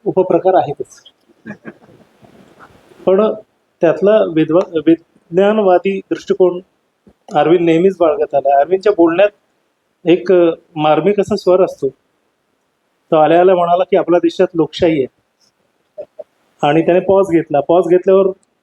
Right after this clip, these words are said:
मग किंवा जी आपली, अ, मंडळी इथनं धडपडत मुंबईला जाऊन आपली कारकीर्द घडवत आहेत त्यांचा सन्मान झाला याचा विशेष आनंद आहे.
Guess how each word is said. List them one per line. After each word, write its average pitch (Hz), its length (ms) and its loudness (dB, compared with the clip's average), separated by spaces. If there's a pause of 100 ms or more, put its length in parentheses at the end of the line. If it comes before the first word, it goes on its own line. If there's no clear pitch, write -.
मग 170 120 -4 (100)
किंवा 185 340 2 (440)
जी 185 140 2
आपली, 190 460 -2
अ, 156 340 -2 (420)
मंडळी 165 440 2 (580)
इथनं 190 280 0
धडपडत 175 680 0
मुंबईला 175 440 0
जाऊन 185 320 0 (480)
आपली 175 400 0
कारकीर्द 180 500 -2
घडवत 156 340 2
आहेत 156 180 0 (160)
त्यांचा 175 460 0 (680)
सन्मान 165 480 0
झाला 185 260 2
याचा 208 220 0
विशेष 214 340 -4
आनंद 165 360 -4
आहे. 135 100 -2